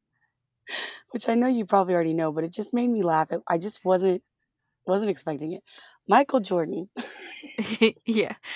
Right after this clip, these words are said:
Speaker 2: I come across his, when we did our celebrity episode, I, I,
Speaker 1: Uh-huh.
Speaker 2: I mentioned his name.
Speaker 1: Yes.
Speaker 2: Some other ones that are interesting to me, um, uh, Michael Bublé just dropped some <laughs> celebrity perfume. <laughs>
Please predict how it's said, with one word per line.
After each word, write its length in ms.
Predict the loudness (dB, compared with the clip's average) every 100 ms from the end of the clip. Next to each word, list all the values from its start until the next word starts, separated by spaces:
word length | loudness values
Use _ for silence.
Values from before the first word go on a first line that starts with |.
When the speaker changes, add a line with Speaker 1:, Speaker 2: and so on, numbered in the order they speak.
| -4
Speaker 2:
I 120 | 0 2
come 240 | 2 0
across 420 | 0 2 0 0
his, 200 | -4 -4 -8 -12 -2
when 120 | 2
we 100 | 4
did 220 | 4 4
our 140 | 2
celebrity 540 | 2 2 4 2 2 0
episode, 420 | -2 -4 -2 -2
I, 140 | -2 0 0
I, 140 | 0
Speaker 1:
Uh-huh. 140 | -2 -2
Speaker 2:
I 100 | -2
mentioned 400 | -2 -6 -6 -6
his 220 | -8 -8
name. 280 | -8 -8 0
Speaker 1:
Yes. 400 | 0 0 -8 -10
Speaker 2:
Some 260 | -2 0
other 220 | 2 2
ones 220 | 2 0 2
that 160 | 2
are 80 | 2
interesting 560 | 0 0 -4 -2 -4 -4
to 100 | -4
me, 340 | -2 -2 -2 -2
um, 560 | -2 0 -2 -4 -8 -12 _ _ _ _ _ -14 _ _ _ _ _ _ 0
uh, 160 | 0
Michael 360 | 2 2 4 0
Bublé 560 | 2 0 2 0 0 0
just 260 | 0 0
dropped 320 | 2 2 2
some 420 | -6 -4 -4 -6 -6
<laughs> 60 | 2
celebrity 720 | 4 8 10 10 8 6 6
perfume. 520 | 6 6 4 0 -4
<laughs> 40 | -4